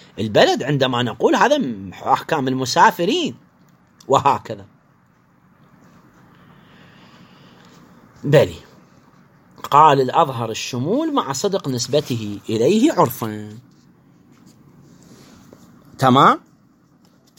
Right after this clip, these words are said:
ولا زال قلنا الناس يقولون أن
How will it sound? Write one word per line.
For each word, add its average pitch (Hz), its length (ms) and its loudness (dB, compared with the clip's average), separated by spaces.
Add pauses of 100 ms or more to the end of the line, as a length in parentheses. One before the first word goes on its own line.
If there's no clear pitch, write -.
(120)
ولا 196 280 6
زال 147 280 0
قلنا 123 460 -4
الناس 123 380 -6
يقولون 113 480 -4
أن 110 420 -2